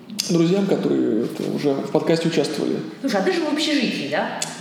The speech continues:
Speaker 1: Да.
Speaker 2: А сколько от Долгопрудного до занятия?
Speaker 1: Ну, какой-то жалкий час.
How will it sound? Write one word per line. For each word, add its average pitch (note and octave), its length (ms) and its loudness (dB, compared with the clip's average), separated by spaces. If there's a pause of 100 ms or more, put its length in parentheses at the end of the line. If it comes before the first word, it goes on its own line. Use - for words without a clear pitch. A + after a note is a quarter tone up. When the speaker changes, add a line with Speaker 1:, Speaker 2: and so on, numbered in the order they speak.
(160)
Speaker 1:
Да. - 240 0
Speaker 2:
А - 40 -2
сколько C4+ 360 0
от F#3 100 0
Долгопрудного F#3 840 0
до G3+ 640 -2
занятия? E3+ 540 -6 (360)
Speaker 1:
Ну, F4 480 2
какой-то F3+ 280 6
жалкий D#3 240 4
час. - 520 2